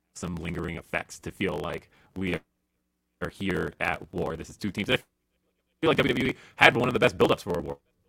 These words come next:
War Games match. I feel like they, everything felt like this was the time for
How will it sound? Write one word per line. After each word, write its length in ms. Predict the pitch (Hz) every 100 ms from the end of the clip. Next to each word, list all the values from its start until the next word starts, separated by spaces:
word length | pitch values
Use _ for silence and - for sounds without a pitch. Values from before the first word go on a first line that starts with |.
| _ _ _ _ -
War 60 |
Games 180 | 73 71
match. 160 | 67 80
I 60 |
feel 100 | -
like 60 | 98
they, 240 | 104 98 - -
everything 300 | - 143 -
felt 340 | 101 - 120 101 _ _ _ _ _ _ _ - -
like 360 | 98 87 82 _ _ _ _
this 240 | 98 -
was 500 | 98 92 87 87 85
the 80 | 78
time 280 | - 98 90
for 260 | - 87